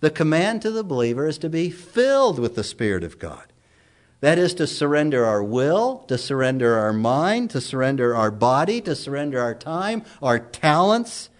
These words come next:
our spiritual gifts, our treasures, every single area of our life to the control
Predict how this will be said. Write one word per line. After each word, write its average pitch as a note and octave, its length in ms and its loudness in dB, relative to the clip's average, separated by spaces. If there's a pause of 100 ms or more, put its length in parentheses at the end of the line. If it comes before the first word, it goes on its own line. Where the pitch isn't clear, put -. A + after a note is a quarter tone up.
(140)
our C3 140 2
spiritual E3+ 680 0
gifts, C#3 640 -4
our A#2 180 0
treasures, C#3+ 760 -2 (480)
every G3+ 380 4
single F#3 440 0
area C3 280 2
of C#3 100 -6
our D3 180 -2
life G#2 360 -2
to A2+ 80 -10
the G#2+ 100 -10
control A#2 720 -4